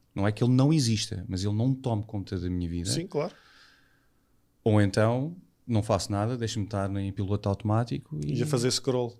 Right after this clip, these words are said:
Speaker 2: no café.
Speaker 1: e continuar a hiperventilar. E depois daqui a uns tempos estou no médico de família a dizer que estou, sou hipertenso e o médico de família, como também não tem meia hora ou uma hora para estar a falar comigo e a perguntar, "Então, mas ouça,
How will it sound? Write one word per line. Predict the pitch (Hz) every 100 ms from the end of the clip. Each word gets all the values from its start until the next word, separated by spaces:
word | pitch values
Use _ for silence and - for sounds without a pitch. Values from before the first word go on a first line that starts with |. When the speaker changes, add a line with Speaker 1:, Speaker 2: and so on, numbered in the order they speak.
| -
Speaker 2:
no | 127
café. | 131 120 123 107 - _ _ _ -
Speaker 1:
e | 113
continuar | 110 123 131 127
a |
hiperventilar. | 123 131 123 131 147 147
E | 110
depois | 107 87
daqui | 90 98
a | 95
uns | 92
tempos | - 101 87
estou | 98
no | 95
médico | 98 95 95
de |
família | 107 110 131
a | 131
dizer | 113
que | 110
estou, | 107 104
sou | 104 107
hipertenso | 101 110 104 117 143 151 - -
e |
o | 110
médico | 110 107
de | 107
família, | 110 110 104
como | 90 104
também | 95 101
não | 98 92
tem | 104 95 90 - _ _ _ _ _ _
meia | 113 120
hora | 117 120 110
ou |
uma | 107
hora | 113 107
para | 107
estar | - 107
a |
falar | 101 107 98
comigo | - 101 98 90 90 98 -
e | -
a | 95
perguntar, | 95 98 87 98 92
"Então, | 92 107
mas | 101 95 90
ouça, | 90 - 87